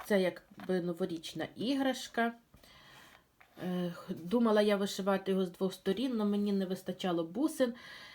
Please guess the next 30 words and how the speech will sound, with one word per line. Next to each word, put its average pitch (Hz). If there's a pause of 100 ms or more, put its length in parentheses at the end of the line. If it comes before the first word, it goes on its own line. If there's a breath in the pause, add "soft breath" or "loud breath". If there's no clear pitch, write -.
(180 loud breath)
Бісеру 254
я 220
вже 202
не 196
мала 190
можливості, 180
щоб 175
замовити 180
ще, -
е, 160 (520 soft breath)
додатково 170
ці 165
бусини. 214
Так, -
трішки - (140)
посуну - (1160 soft breath)
камеру. 202 (440)
Зараз, -
хвилинку, 160
трошки 170
вами 160 (100)
порухаю. 165 (1500 loud breath)
Е, 180
не 170
мала 202
якби 185
такої 180
можливості, 254
тому 208
я, 202